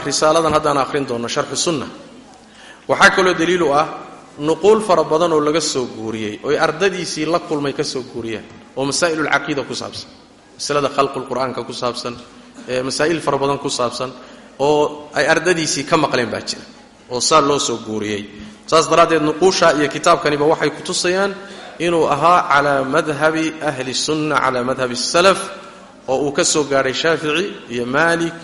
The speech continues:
iyo a'immada uu ka soo gaadhay, madhabkaasuu ku sugnaa. Iyadoo ay saas tahay, haddana waxaa laga maarmaana inaynu ogaanno,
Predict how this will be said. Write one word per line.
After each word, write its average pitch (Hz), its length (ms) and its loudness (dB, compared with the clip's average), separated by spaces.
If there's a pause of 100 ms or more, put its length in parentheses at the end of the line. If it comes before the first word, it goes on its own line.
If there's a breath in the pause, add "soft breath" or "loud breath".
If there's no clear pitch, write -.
iyo 117 280 -6
a'immada 147 440 0
uu 147 100 0
ka 151 100 -2
soo 127 200 -4
gaadhay, 104 300 -2 (380 loud breath)
madhabkaasuu 131 540 0
ku 113 100 -14
sugnaa. 98 300 -10 (1900 loud breath)
Iyadoo 214 280 8
ay 202 80 6
saas 190 280 4
tahay, 170 340 4 (800)
haddana 151 280 2
waxaa 175 720 4
laga 151 260 2
maarmaana 170 420 2
inaynu 151 340 0
ogaanno, 104 380 -4